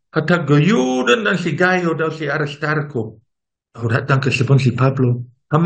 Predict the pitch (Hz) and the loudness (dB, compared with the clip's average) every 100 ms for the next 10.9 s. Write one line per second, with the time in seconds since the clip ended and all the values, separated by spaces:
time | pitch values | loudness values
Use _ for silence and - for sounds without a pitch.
0 | 185 180 185 180 180 180 180 180 147 180 | 2 2 -2 -2 -4 -4 -4 -6 -2 -4
1 | 175 175 156 156 147 147 143 156 147 147 | -2 -2 -2 -4 -4 -4 -4 -6 -6 -6
2 | 139 139 131 127 123 123 131 123 - 110 | -8 -4 -4 -2 -2 2 2 2 0 -2
3 | 107 101 87 - _ _ _ _ _ 131 | -2 -2 -4 -10 _ _ _ _ _ 0
4 | 131 139 110 127 - 123 185 196 190 180 | 0 0 -2 -4 -2 2 2 2 -4 -4
5 | 180 175 - 165 151 131 127 160 156 147 | -6 -6 -2 -2 0 -2 -2 -4 -2 -2
6 | 139 139 131 139 143 - 135 110 110 123 | -2 -4 -4 -4 -6 -4 -2 0 -2 -4
7 | - - 98 98 170 170 160 160 170 - | -6 -6 -2 0 0 0 -2 -6 -8 -6
8 | 165 123 113 120 120 - _ _ _ 127 | -4 -2 0 -2 -4 -18 _ _ _ 4
9 | 135 202 202 196 156 170 170 175 156 147 | 4 4 0 -6 -4 -4 -4 -6 -4 -2
10 | 147 143 143 117 110 98 95 90 | -2 -2 -4 -6 -6 -6 -8 -16